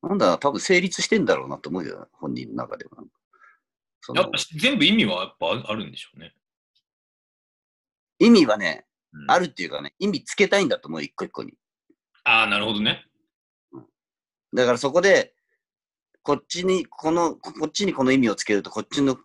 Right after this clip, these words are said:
Speaker 1: この意味がちょっと破綻しちゃうなって思う。分かっていても、でもまあいいかっていうふうにやっちゃってる感じは。
Speaker 2: <laughs> まあでもこう、ギリギリ破綻するかしないか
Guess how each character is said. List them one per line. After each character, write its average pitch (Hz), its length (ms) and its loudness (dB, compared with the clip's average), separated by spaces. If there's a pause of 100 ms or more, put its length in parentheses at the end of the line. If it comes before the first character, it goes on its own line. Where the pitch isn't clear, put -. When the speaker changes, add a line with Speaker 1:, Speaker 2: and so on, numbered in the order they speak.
Speaker 1:
こ 131 120 -4
の 127 100 4
意 131 40 4
味 110 280 2
が 82 120 0
ち - 100 -8
ょ - 40 -2
っ - 20 -20
と - 100 -14
破 - 100 -6
綻 117 160 0
し - 80 2
ち 120 60 4
ゃ 113 40 6
う 113 40 2
な 117 100 2
っ - 60 -20
て 87 100 -6
思 78 120 -2
う。 71 40 -6
分 95 180 0
か 185 60 2
っ - 220 -4
て 107 100 0
い - 80 -2
て - 200 -2
も、 123 360 0 (400)
で 95 160 0
も 110 80 0
ま 95 140 0
あ 87 60 0
い 82 60 -4
い 80 60 -10
か - 240 -4
っ - 120 -20
て 71 80 -10
い 71 60 -6
う - 20 -4
ふ - 160 -2
う 139 40 -4
に 104 60 0
や - 120 -6
っ - 60 -2
ち - 80 2
ゃ - 20 4
っ - 60 0
て 190 60 4
る 208 60 -4
感 220 180 0
じ - 120 0
は。 - 60 -12 (340)
Speaker 2:
<laughs> - 300 -20
ま 220 80 0
あ 214 40 0
で 311 80 4
も 311 120 4
こ 127 440 -2
う、 - 220 -20
ギ 190 80 0
リ 220 60 4
ギ 285 80 4
リ 339 60 4
破 - 100 0
綻 330 180 2
す 302 80 0
る 330 60 4
か 285 60 2
し 226 80 -2
な 262 80 2
い 269 60 2
か 240 220 0